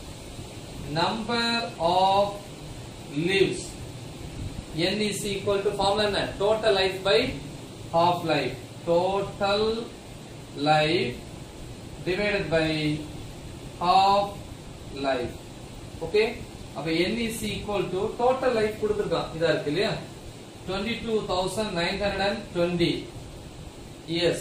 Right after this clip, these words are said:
divided by half life. Half life எங்க இருக்கு? இதா கொடுத்திருக்கான். Five seven three zero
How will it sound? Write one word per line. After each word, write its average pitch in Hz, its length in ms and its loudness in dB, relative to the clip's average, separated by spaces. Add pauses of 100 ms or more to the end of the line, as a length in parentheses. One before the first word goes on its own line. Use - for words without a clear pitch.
(120)
divided 175 380 4
by 151 80 6 (380)
half 226 220 6 (100)
life. - 180 0 (220)
Half 240 160 4 (100)
life 202 260 2
எங்க 196 160 2
இருக்கு? 185 220 0 (160)
இதா 165 200 2
கொடுத்திருக்கான். 139 420 -4 (800)
Five 233 500 2 (200)
seven 185 360 2 (220)
three 202 200 -2 (140)
zero 180 260 2